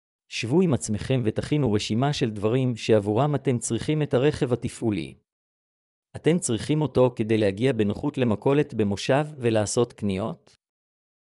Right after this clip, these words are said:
אתם צריכים אותו כדי להעמיס כלי עבודה וחומרי בניין? אתם הולכים להשתמש בו בדרכי עפר לא סלולות או רק על דרכים נוחות? מה התקציב שלנו? אחרי שהבנו מהן הדרישות שלנו ואיזה כלי אנו מחפשים,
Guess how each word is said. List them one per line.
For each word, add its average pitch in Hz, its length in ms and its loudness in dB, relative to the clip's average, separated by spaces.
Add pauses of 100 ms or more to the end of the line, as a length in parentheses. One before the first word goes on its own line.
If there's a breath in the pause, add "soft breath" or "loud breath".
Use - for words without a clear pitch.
(140)
אתם 156 240 2
צריכים 151 420 -2
אותו 127 360 2
כדי 110 220 0
להעמיס 104 500 0
כלי 110 220 4
עבודה 101 460 0
וחומרי 107 480 -2
בניין? 110 580 -2 (1080)
אתם 160 240 2
הולכים 135 360 0
להשתמש 113 560 -2
בו 113 140 0
בדרכי 104 480 2
עפר 123 320 2
לא 127 120 2
סלולות 117 640 0
או 131 120 2
רק 151 180 2
על 127 100 4
דרכים 110 480 0
נוחות? 113 560 -6 (960)
מה 143 180 4
התקציב 120 460 0
שלנו? 76 480 -2 (1000)
אחרי 113 320 -2
שהבנו 110 540 2
מהן 110 280 2
הדרישות 110 480 2
שלנו 104 440 0
ואיזה 107 360 4
כלי 139 320 2
אנו 135 140 0
מחפשים, 87 760 -4